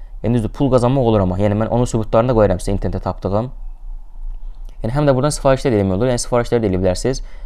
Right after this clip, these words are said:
Məncə, yəni, hər kəsə faydalı olar buradakı, yəni, sifarişlər. Yəni, düzdür, Amazon bizim ölkəmizdə işləmir. Yəni, amma bizim özümüz buradan belə sifarişlər eləyə bilərik. Yəni, bu saytın daxilində. Çünki bu saytın Amazonda da bir mağazası var.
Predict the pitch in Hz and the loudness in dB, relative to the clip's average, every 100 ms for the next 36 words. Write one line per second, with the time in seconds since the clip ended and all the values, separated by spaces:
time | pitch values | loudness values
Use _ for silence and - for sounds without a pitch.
0 | - 123 120 110 120 117 110 117 117 107 | -2 0 2 2 0 0 -2 0 2 4
1 | 104 90 92 90 95 90 - 92 92 - | 2 2 0 0 0 -2 -2 -2 -2 -6
2 | 92 - - - - - - - - - | -6 -8 -10 -10 -12 -10 -10 -8 -8 -8
3 | - - - 123 131 120 131 131 147 135 | -10 -6 -2 0 2 2 4 4 4 2
4 | 131 131 123 127 120 120 139 147 180 - | 4 2 2 0 0 0 0 0 0 -4
5 | - - - 104 104 113 147 160 - 123 | -12 -12 -4 -2 0 0 0 -2 0 0
6 | 139 117 113 110 135 156 - 113 120 107 | 2 2 4 2 2 0 0 2 4 4
7 | 104 - 104 - 101 104 120 98 - 95 | 2 4 4 4 2 2 4 2 2 0
8 | 95 90 110 127 117 95 104 95 120 110 | 0 0 0 2 2 2 2 -2 -2 -2
9 | 120 123 156 117 107 117 110 104 110 104 | 0 2 2 2 2 2 2 2 4 4
10 | 104 - 107 - | 4 2 0 -2